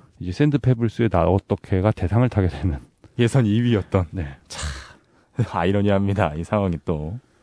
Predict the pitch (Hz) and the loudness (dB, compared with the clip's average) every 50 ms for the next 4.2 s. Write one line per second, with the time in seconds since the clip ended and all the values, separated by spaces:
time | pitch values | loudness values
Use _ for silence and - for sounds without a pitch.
0 | _ _ _ _ _ _ _ - 143 135 147 139 135 - - _ _ _ _ _ | _ _ _ _ _ _ _ -10 -2 0 0 0 0 -2 -6 _ _ _ _ _
1 | _ _ 151 143 135 131 120 - 117 113 117 131 127 127 120 120 110 101 90 101 | _ _ -6 -2 -2 -2 0 2 0 4 6 6 8 8 8 6 6 4 2 2
2 | 98 90 85 92 95 90 92 90 95 117 113 110 104 104 98 92 87 90 98 101 | 0 0 0 0 0 0 0 2 2 2 2 4 2 0 0 0 2 4 6 6
3 | 95 85 78 87 - - - 95 - - 101 90 80 87 87 78 80 87 80 73 | 4 4 2 -2 -4 0 0 0 2 2 0 2 2 0 0 0 0 0 -2 -2
4 | 78 78 76 | -4 -4 -6